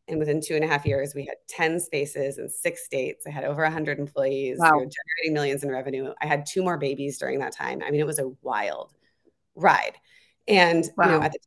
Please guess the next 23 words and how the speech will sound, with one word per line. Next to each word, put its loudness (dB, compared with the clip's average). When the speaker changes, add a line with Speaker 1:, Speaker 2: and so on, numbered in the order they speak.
Speaker 1:
time, 6
I, 0
like, -2
the, -8
I, 4
I 6
would 4
say 2
at 4
the -4
time, 2
the 0
Riveter -2
was -2
my -2
number -2
one -4
priority -2
above, -4
above -4
my -6
kids, -4
above, -2